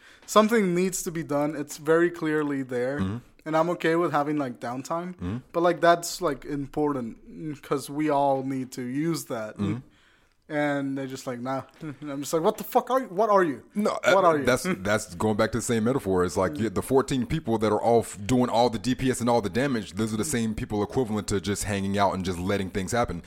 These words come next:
Speaker 2: So, I mean,
Speaker 1: Mm.
Speaker 2: I'm more than, like, I don't, I don't care about the game.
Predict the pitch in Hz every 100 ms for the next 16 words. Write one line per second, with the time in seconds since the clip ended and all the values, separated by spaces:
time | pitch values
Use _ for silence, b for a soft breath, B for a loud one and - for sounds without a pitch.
0 | B B - 113 110 107 107 - 143 143
1 | 147 156 160 151 135 - 131 120 143 123
2 | 139 123 - 123 113 98 98 101 80